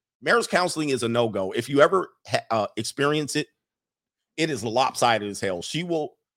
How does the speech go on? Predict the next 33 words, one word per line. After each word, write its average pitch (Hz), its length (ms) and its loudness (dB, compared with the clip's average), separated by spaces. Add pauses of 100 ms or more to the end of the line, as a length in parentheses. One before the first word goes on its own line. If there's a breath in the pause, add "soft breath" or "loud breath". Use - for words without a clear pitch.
they 143 100 2
will 175 140 4
not 156 200 2
hold 139 280 -2 (180)
her 139 320 2
as 117 180 0
accountable 120 460 -4
as 107 100 -4
they 110 140 -4
hold 110 340 -4
you. 98 300 -6 (420)
And 143 100 0
they 139 80 6
will 135 180 0
get - 360 -4
you 165 80 -4
to 135 140 -2
overlook 123 560 0
obvious 135 440 4
red 104 240 0
flags 90 580 -6 (440)
in 147 120 -2
order 139 260 2
to - 120 -4
make 117 220 0
the 107 60 -2
marriage 123 340 0
work 110 240 -8
because 120 220 -10
they 156 200 -2
only 165 200 -4
care 131 280 -2
about 107 420 -2